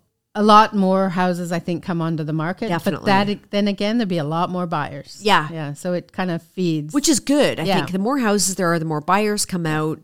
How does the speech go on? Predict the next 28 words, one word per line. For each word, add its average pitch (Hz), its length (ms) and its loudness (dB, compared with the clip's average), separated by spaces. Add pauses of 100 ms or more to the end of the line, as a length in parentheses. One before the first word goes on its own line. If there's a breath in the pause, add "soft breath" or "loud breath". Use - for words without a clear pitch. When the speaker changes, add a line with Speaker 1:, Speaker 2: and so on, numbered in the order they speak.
Speaker 2:
the 175 80 -4
more 170 260 -4
competition 185 580 -4
there 160 180 0
usually 147 440 -4
is. 156 320 -2
It's 165 140 -4
all 240 140 2
good. 185 340 0
It's - 140 -8
Speaker 1:
Mm-hmm. 170 100 2
Speaker 2:
all, 165 300 -2 (360 soft breath)
it's - 160 -10
all 160 140 -2
healthy. 143 560 -6
Speaker 1:
Mm-hmm. 165 260 -4
Speaker 2:
Um, 175 580 6 (460)
lots 247 360 6
of 320 60 0
new 269 140 2
development 190 520 0
happening 143 400 -2
around 131 360 -4
too. 180 220 0
I'm 143 100 -2
seeing 170 540 0 (100)
lots 185 540 2
of 160 540 2